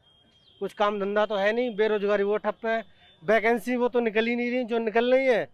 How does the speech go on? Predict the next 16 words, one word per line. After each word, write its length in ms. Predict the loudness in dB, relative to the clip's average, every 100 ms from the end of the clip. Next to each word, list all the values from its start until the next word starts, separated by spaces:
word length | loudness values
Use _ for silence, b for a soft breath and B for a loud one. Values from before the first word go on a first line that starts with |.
| b b b -2
वो 420 | 2 4 2 -6 -20 _ _ -8
इतनी 260 | -4 0
उनमें 360 | 0 2 2 2
सर्विस 360 | 0 -2 -2 0
चार्ज 220 | 0 0
उनका 240 | -2 0
इतना 240 | 0 -2 -2
कर 120 | -4
दिया 220 | 0 2
है 100 | 2
कि 100 | 0
लोग 180 | -2 0
बाग 120 | 0
फॉर्म 280 | 0 -2 2
डालते 340 | 2 2 2
हैं, 180 | 2